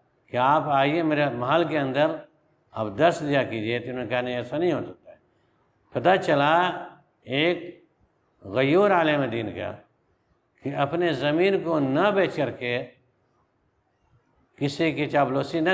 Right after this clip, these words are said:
کرے، جیسے کہ انہوں نے پیش کیا، "نہیں، تمہیں علم حاصل کرنے کی ضرورت ہے، تم میرے پاس آؤ، امام مالک تمہارے پاس نہیں جائے گا۔"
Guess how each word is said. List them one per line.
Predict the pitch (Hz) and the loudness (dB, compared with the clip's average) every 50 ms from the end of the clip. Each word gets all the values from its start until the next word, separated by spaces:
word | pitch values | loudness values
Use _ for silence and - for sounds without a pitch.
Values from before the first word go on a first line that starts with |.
| 165 | 2
کرے، | 151 147 120 101 - - - - _ _ _ _ _ _ _ _ _ _ _ _ _ _ _ _ _ _ _ _ _ _ - | 0 -2 -2 -2 -6 -10 -16 -20 _ _ _ _ _ _ _ _ _ _ _ _ _ _ _ _ _ _ _ _ _ _ -10
جیسے | 107 107 - 147 | -8 -4 -2 -2
کہ | 139 151 151 | 0 2 2
انہوں | 160 170 190 | 2 4 4
نے | 208 190 | 4 2
پیش | 196 196 185 170 151 - | 2 2 0 0 0 0
کیا، | 156 139 131 | -2 0 0
"نہیں، | 143 156 156 131 85 - - - - - _ _ _ _ _ - | 2 2 0 0 -2 -6 -12 -16 -20 -20 _ _ _ _ _ -2
تمہیں | 147 156 175 208 214 220 | 0 2 2 2 2 2
علم | 226 226 220 196 | 2 2 2 2
حاصل | 185 180 175 175 170 151 | 2 2 0 -2 -4 -4
کرنے | 147 160 151 151 | -2 0 0 0
کی | 131 | 0
ضرورت | 139 131 131 131 135 | 0 0 2 0 0
ہے، | 131 - | 0 -2
تم | 170 151 143 | -4 -2 0
میرے | 147 160 185 175 | 2 4 4 4
پاس | - 147 131 113 - 104 | 4 2 2 0 0 -4
آؤ، | 98 98 92 95 - _ _ _ _ _ _ - | -6 -8 -8 -8 -12 _ _ _ _ _ _ -6
امام | 113 123 131 131 | -4 -2 0 0
مالک | 127 131 143 156 - | 0 0 0 -2 -4
تمہارے | 147 127 131 131 131 | -4 -2 0 0 0
پاس | 117 127 120 117 | 0 -2 -4 -2
نہیں | 135 147 147 131 | -2 0 0 0
جائے | 120 107 101 95 | 0 0 -2 -4
گا۔" | 85 | -8